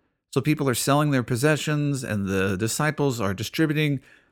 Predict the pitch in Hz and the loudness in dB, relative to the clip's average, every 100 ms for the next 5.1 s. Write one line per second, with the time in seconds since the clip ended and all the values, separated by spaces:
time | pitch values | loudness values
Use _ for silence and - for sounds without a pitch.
0 | _ _ - 123 120 110 123 156 165 151 | _ _ -12 -2 0 2 2 2 2 2
1 | 147 139 - 110 107 87 107 113 - 127 | 0 -2 -2 0 0 0 -2 -2 0 2
2 | 120 113 104 101 82 95 76 165 160 151 | 4 2 0 -2 -4 -4 -2 2 2 2
3 | 139 - - 131 131 135 131 135 127 107 | -4 -6 -4 -2 0 0 2 0 -2 -2
4 | 104 135 - 104 95 - 117 127 156 123 | -2 -2 -2 -2 -2 -6 -4 0 0 -2